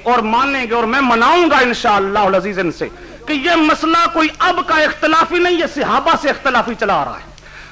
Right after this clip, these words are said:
بعض صحابہ امام کے پیچھے پڑھنے کے قائل تھے، بعض قائل نہیں تھے۔ اب یہ جو کہتے ہیں کہ جنہوں نے امام کے پیچھے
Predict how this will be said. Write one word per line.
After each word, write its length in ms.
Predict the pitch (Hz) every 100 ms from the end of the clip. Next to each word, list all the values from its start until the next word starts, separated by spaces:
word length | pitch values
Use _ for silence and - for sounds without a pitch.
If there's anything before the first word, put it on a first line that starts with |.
| 165 170
بعض 320 | 339 339 -
صحابہ 520 | 320 254 311 339 349 359 - - - - - 330
امام 380 | 240 269 330 339 -
کے 100 | 302
پیچھے 280 | 330 330 330 320 320
پڑھنے 360 | 302 302 330 320
کے 120 | 262 -
قائل 280 | 190 185 - -
تھے، 100 | 170 - - - 131
بعض 340 | 240 254 208 -
قائل 340 | 214 233 269 - -
نہیں 300 | 190 214 320 311
تھے۔ 140 | 240 - - - - -
اب 260 | 339 339 294
یہ 80 | 302 359
جو 60 | 349 320
کہتے 320 | 330 320 330
ہیں 320 | 277 294 339 339
کہ 80 | 330
جنہوں 400 | 240 269 339 320
نے 120 | 320 320 294
امام 320 | 285 311 330
کے 180 | - 302 294
پیچھے 260 | 320 -